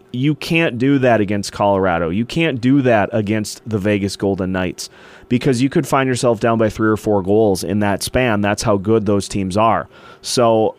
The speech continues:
I, I know Dean Evason will be working on, uh, trying to get that figured out. And so, uh, hopefully he is able to,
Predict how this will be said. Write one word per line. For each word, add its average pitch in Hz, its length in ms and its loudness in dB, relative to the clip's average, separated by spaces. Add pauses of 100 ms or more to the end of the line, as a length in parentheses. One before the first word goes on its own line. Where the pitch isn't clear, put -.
I, 113 340 0
I - 20 0
know 117 420 2
Dean 127 280 0
Evason 120 360 0
will 110 140 -2
be 117 100 2
working 120 420 0
on, 110 600 -2
uh, 95 160 -2
trying 110 320 -2
to 110 40 -2
get 107 200 -2
that 104 180 2
figured 101 320 -2
out. 113 240 2 (960)
And 104 200 -2
so, 101 320 2
uh, 95 140 2
hopefully 113 440 0
he 107 160 0
is 90 120 -2
able 104 300 0
to, 95 320 -2